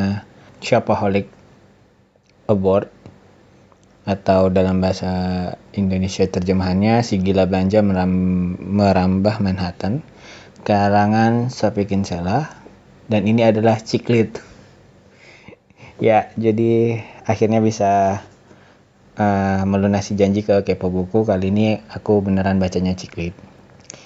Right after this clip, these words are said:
Eh, dulu udah sempat baca, tapi, eh, karena mau ngelanjutin baca seri berikutnya, jadi, eh, aku baca ulang dari seri pertamanya. Oke, jadi buku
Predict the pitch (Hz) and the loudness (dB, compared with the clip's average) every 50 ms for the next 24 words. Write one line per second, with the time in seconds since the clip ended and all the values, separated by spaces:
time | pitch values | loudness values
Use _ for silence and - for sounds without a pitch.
0 | - - _ _ - - - 117 113 113 113 113 117 - 101 113 117 110 135 143 | -20 -20 _ _ -12 -2 0 2 4 4 4 4 2 2 2 2 2 4 4 2
1 | 139 131 123 - - 113 107 107 107 92 98 98 87 87 - - - 80 80 80 | 2 2 0 0 0 -2 0 0 0 0 2 0 0 0 -2 -6 -6 -4 -4 -2
2 | 85 92 95 92 - - - - - - - - - - _ - - - - 104 | -2 0 0 -2 -2 -6 -16 -20 -20 -20 -20 -20 -20 -20 _ -20 -20 -14 -10 -10
3 | 95 92 113 107 110 113 113 113 113 - - _ - 110 107 104 101 101 101 101 | -6 -4 -2 0 2 2 2 2 0 -2 -4 _ -4 -2 0 0 0 0 0 0
4 | 104 104 104 107 104 107 104 101 104 104 104 104 101 101 101 101 98 101 101 - | -2 -2 0 0 0 0 0 0 0 0 0 0 0 0 0 0 -2 -4 -6 -4
5 | - 101 98 98 101 101 98 98 98 95 - 104 98 - 110 104 98 98 92 92 | -4 -4 -2 -2 -2 -2 0 -2 -2 -2 -2 -4 -4 -2 -2 -2 0 0 -2 -2
6 | 90 90 - 85 85 90 98 104 101 95 92 95 104 107 107 104 104 - - - | -4 -4 -6 -6 -4 -4 -2 -2 -2 -2 -2 0 0 0 0 -2 -4 -10 -20 -20
7 | - - - - - - - - 104 101 98 95 92 87 95 - - 104 104 104 | -20 -20 -20 -20 -20 -18 -10 -6 -4 -2 -2 -2 -4 -6 -6 0 2 2 4 4
8 | 101 95 95 92 - 98 92 95 98 101 101 95 92 90 92 95 95 95 95 95 | 4 2 0 -2 -2 -4 -2 0 0 0 0 0 -2 0 0 0 0 0 0 -2
9 | - 90 85 87 85 90 87 - 87 87 85 85 85 82 82 87 90 101 - - | -2 -6 -6 -6 -8 -10 -10 -10 -10 -8 -8 -8 -10 -10 -10 -10 -12 -14 -6 -4
10 | - 113 - 107 95 - - - - - - - _ 110 110 110 127 135 135 131 | -2 0 0 0 -2 -2 -8 -20 -20 -20 -20 -10 _ -4 -2 0 2 2 2 0
11 | 131 127 - - - - - - - - - - _ _ _ _ _ _ _ _ | 0 -2 -6 -12 -20 -20 -20 -20 -20 -20 -20 -20 _ _ _ _ _ _ _ _
12 | _ - - - _ _ _ _ - 120 120 - - - 147 151 151 | _ -20 -20 -20 _ _ _ _ -2 -2 -2 0 0 0 2 2 2